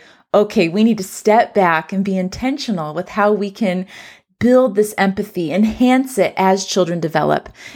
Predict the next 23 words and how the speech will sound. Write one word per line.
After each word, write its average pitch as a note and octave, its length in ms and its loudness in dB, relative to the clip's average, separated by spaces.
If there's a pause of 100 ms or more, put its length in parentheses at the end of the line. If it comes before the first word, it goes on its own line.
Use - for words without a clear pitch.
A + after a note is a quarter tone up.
(100)
And F#3+ 340 2
one G#3+ 300 2
of D4 80 0
the C#4+ 80 4
ways F#3+ 360 2
that - 160 -4
we F#3+ 120 -2
can G3 220 -2
do A#3 240 0
that D#3+ 340 0
is G3 220 0
through B3+ 320 -2
social A3+ 440 0
stories. G#3+ 720 -2
And G#3 120 0
so G3+ 320 2 (300)
one D4+ 160 2
of F#4 60 0
the C#4 80 2
reasons G#3+ 480 2
why F3+ 260 0
we F3 220 -6
have G3 600 0